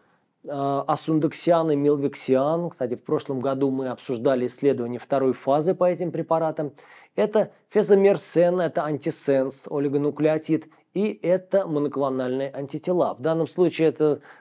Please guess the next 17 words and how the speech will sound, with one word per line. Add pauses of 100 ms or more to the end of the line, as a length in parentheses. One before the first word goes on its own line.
(120)
вот
то,
что
я
выделил,
там
красный,
зелёный,
это
не
значит,
что
хороший,
плохой,
это
просто
вот